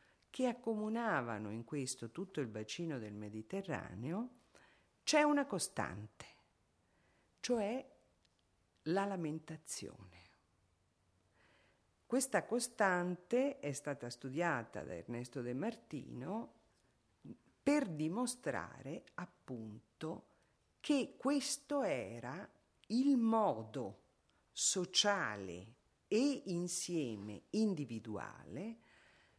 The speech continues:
per evitare che la tragedia del lutto, vissuta singolarmente,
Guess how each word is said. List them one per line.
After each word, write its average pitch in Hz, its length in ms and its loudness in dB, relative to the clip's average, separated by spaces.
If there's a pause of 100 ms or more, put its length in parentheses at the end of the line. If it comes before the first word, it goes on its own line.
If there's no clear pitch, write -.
(440)
per 185 840 6
evitare 190 1120 4 (640)
che 170 160 4
la 151 160 6
tragedia 143 1120 0
del 127 360 -2
lutto, 127 760 -4
vissuta 120 840 -2
singolarmente, 120 1400 -2